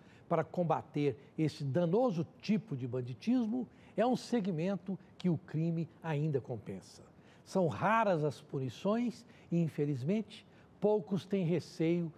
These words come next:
de levar cadeia pelo ato. Agindo nas diversas modalidades de comunicação das pessoas, mas com preferência pelo celular,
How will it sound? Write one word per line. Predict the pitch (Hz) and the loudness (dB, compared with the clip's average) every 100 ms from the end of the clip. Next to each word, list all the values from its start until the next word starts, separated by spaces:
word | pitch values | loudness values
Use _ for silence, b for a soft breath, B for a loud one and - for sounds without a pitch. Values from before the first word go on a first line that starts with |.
| B B | B B
de | 156 | 0
levar | 147 143 - | 2 0 -2
cadeia | - 139 101 143 165 160 156 B - | -4 -4 -2 -2 0 -2 -4 B -2
pelo | 151 131 | 2 2
ato. | 92 - - - - - B B B B | 0 -8 -20 -20 -20 -20 B B B B
Agindo | 170 190 123 127 254 285 240 | 0 0 2 2 2 2 2
nas | 208 147 | 0 0
diversas | 156 113 185 254 - 214 | -2 0 2 2 0 -4
modalidades | 202 190 170 156 127 135 131 110 | -4 -2 -2 -2 -2 -2 -4 -8
de | |
comunicação | - 139 127 - 127 - 139 127 - B - | -12 -8 -8 -4 -6 -6 -8 -8 -10 B -14
das | 127 - | -12 -6
pessoas, | 139 - 220 247 254 220 - B B B | -6 -2 0 2 0 -4 -12 B B B
mas | 185 190 | 0 0
com | - 202 | 0 0
preferência | 180 - 233 - 214 156 175 180 - 196 - B - | 0 2 2 2 0 0 -2 -4 -4 -6 -6 B -2
pelo | 160 143 | 0 0
celular, | - 143 139 151 202 214 | -2 -2 0 0 -2 -4